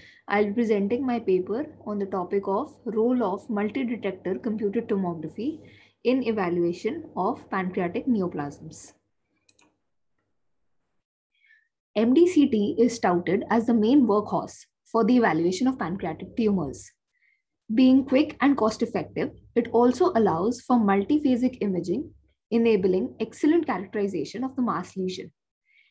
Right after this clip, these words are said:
It provides information about the extent, vascular infiltration, and sites of metastasis, all of which are crucial determinants for resectability.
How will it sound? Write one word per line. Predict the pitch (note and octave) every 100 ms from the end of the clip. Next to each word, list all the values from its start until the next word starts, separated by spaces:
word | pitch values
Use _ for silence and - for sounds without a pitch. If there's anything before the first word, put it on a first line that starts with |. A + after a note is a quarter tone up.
| -
It | A#3+ B3+
provides | C#4+ A#3+ A#3 C4
information | A3+ A#3 A#3 G#3 F3+ G#3 A#3+
about | A3 G#3 F#3+
the | G3+ F3+
extent, | F3+ - - E3 A3+ - - -
vascular | A3+ F3+ - A3+
infiltration, | G#3+ A3+ A3+ B3 A#3+ G3+ F3 - F#3 - -
and | A#3
sites | B3 A3+ A3+
of | B3 A#3+
metastasis, | G3 F3+ F3+ E3 C#3 G3+ C4 - _ - - -
all | A#3+ C#4+
of | D4+
which | A3+ G#3 - -
are |
crucial | A3+ - C4 C4 D#4
determinants | C4 A3+ G#3+ F3+ E3+ A3 -
for | -
resectability. | G3 G3+ F3 - F#3+ G#3+ G3+ - -